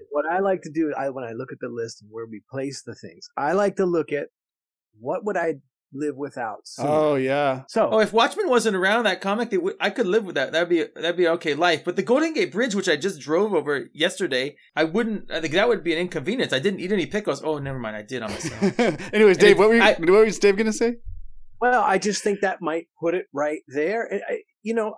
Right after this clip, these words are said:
Speaker 1: I might say pickle under volcano or, uh, Golden Gate Bridge. Yeah. But here's the thing.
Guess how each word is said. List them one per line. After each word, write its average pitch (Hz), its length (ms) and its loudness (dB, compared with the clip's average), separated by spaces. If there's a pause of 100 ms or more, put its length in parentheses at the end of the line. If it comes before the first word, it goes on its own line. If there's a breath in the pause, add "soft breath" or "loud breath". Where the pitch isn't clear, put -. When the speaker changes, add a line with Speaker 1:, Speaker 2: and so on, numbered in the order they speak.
Speaker 1:
I 185 220 -4
might 359 400 -4
say 370 600 -4
pickle 277 360 -4
under 269 280 -2
volcano 226 1040 -2
or, 262 760 2 (320)
uh, 202 380 -2
Golden 220 380 -2
Gate 147 240 -6
Bridge. 143 520 -8
Yeah. 165 440 -2 (340 soft breath)
But 202 140 2
here's 247 160 2
the 208 100 -4
thing. 147 300 -6